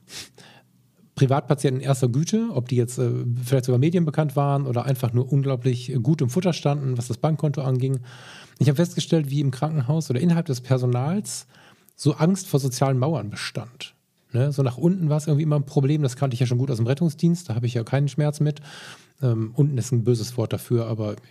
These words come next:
mir fällt jetzt grad nichts anderes ein. Also wenn du Menschen ohne festen Wohnsitz hast oder so, da kann ich sehr, sehr gut mit um und kann auch sehr, sehr gut mit denen kommunizieren.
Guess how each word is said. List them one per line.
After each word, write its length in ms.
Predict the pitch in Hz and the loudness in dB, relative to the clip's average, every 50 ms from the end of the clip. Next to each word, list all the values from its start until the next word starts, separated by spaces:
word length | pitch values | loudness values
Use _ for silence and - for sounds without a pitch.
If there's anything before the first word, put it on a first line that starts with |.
| _ - _ | _ -20 _
mir 60 | 113 | -16
fällt 220 | 107 - 113 110 - | -6 -4 -4 -2 -2
jetzt 160 | 110 104 - | -4 -4 -2
grad 180 | - 110 104 - | -4 -4 -2 -2
nichts 160 | 120 117 - | -4 -4 -2
anderes 320 | 120 120 113 104 98 - | -2 -2 -2 -2 -4 0
ein. 220 | 117 123 127 135 123 | 0 2 2 2 0
Also 120 | 120 120 110 | 0 -2 -2
wenn 60 | 107 | -2
du 120 | 107 110 - - - - - - - _ _ _ | -2 -4 -4 -6 -18 -20 -20 -20 -20 _ _ _
Menschen 260 | 117 117 117 - - | -2 -2 -2 -2 -2
ohne 200 | 117 120 117 107 | 0 0 0 0
festen 260 | - 123 117 127 120 | 0 -2 0 2 2
Wohnsitz 340 | 117 147 185 185 170 151 - | 4 4 4 4 2 0 2
hast 200 | 156 147 147 - | 0 0 0 2
oder 120 | 143 135 127 | 0 2 2
so, 120 | 123 127 | 2 0
da 80 | 127 123 | 0 0
kann 160 | - 135 131 | 0 0 0
ich 140 | 120 120 - | 0 -2 -2
sehr, 220 | 127 123 131 143 | 0 2 2 4
sehr 120 | 139 131 | 2 2
gut 240 | 120 143 165 175 - | 2 2 0 0 0
mit 100 | 147 139 | -4 -2
um 380 | - 147 139 143 143 139 131 127 | 2 2 2 2 2 0 0 -2
und 240 | 123 120 117 - - | -2 -4 -4 -4 -2
kann 120 | - 123 | 0 0
auch 60 | 120 | 0
sehr, 140 | 117 - 127 | 2 0 0
sehr 100 | 120 120 | 0 2
gut 140 | 117 151 135 | 0 0 -2
mit 100 | 139 120 | 0 0
denen 160 | 131 127 127 | 2 0 0
kommunizieren. 720 | 120 127 127 127 123 123 120 - - 165 175 180 180 175 | 0 2 2 2 2 2 0 -2 0 0 2 2 0 -2